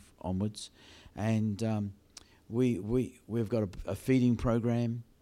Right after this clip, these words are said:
and, uh, we want to, um, you know, do what we can to help children.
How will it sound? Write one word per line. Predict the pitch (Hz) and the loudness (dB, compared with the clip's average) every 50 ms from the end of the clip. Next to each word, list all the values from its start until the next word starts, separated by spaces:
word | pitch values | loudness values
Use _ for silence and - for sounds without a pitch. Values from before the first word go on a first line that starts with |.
| - - _ - | -20 -20 _ -8
and, | - 92 101 101 98 98 92 95 | -4 -2 0 0 0 0 0 0
uh, | 98 98 98 | -2 0 0
we | 101 120 120 | 2 2 2
want | 107 113 113 107 - - | 2 2 2 0 -2 -2
to, | - 110 104 101 98 95 95 101 | -2 0 0 0 0 -2 -2 -2
um, | 101 101 95 98 95 - _ - - - - - - - - - _ - | 0 0 -2 -2 -4 -8 _ -20 -20 -20 -20 -20 -20 -20 -20 -20 _ -6
you | 107 107 | -2 0
know, | 107 101 | 0 0
do | 92 123 127 120 | 2 4 4 4
what | 110 113 - | 4 4 2
we | - 110 123 | 4 2 2
can | 110 - - 120 110 104 98 90 85 80 80 - - _ _ _ _ _ _ _ _ _ | 2 0 -2 -2 0 0 0 -2 -4 -6 -8 -12 -16 _ _ _ _ _ _ _ _ _
to | - - 98 | -6 -4 -2
help | 87 104 104 92 - - | 0 0 -2 -2 -4 -4
children. | - 107 98 90 87 82 80 85 | -2 -2 -2 -2 -4 -6 -8 -10